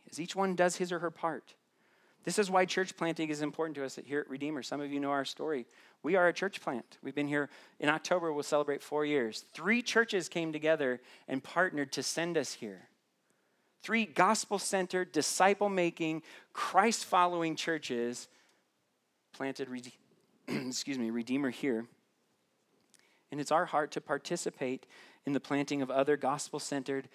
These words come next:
Christ-following, Bible-believing churches throughout this area, like Partridge Point Community Church in Metamora.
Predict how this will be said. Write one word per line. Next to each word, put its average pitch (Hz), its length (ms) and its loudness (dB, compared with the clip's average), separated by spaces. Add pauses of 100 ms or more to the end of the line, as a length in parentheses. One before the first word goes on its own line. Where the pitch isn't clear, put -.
(240)
Christ-following, 135 1040 0 (340)
Bible-believing 135 840 0
churches 117 720 -6 (1080)
throughout 127 300 -2
this 123 200 -4
area, 131 320 0
like 107 220 -2
Partridge 123 400 -4
Point 131 220 -8
Community 120 340 -6
Church 120 320 -12
in 117 60 -8
Metamora. 120 420 -10